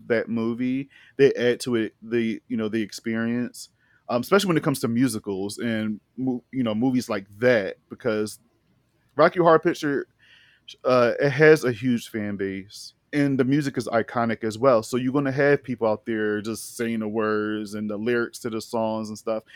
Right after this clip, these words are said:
And when you have a group of people doing that, it just adds to the experience. Even if you don't like the movie that much, you're, you're gonna find some enjoyment in it because of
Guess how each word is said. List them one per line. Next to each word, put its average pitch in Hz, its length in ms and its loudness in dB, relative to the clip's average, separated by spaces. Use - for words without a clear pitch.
And 113 60 -2
when 131 80 2
you 156 60 4
have 156 100 4
a 127 60 2
group 135 200 -4
of 127 80 0
people 120 260 -4
doing 120 360 0
that, 135 160 2
it 135 80 2
just 135 260 -6
adds 131 280 -2
to 127 80 -6
the 117 60 -4
experience. 113 380 -8
Even 180 140 0
if 196 100 -2
you 202 80 0
don't 135 260 2
like 120 280 2
the 139 80 4
movie 127 320 0
that 147 160 4
much, 156 480 0
you're, 151 460 6
you're 147 180 2
gonna 160 160 4
find 139 240 4
some 135 220 0
enjoyment 117 520 0
in 117 160 -2
it 107 60 -4
because 117 540 0
of 107 380 0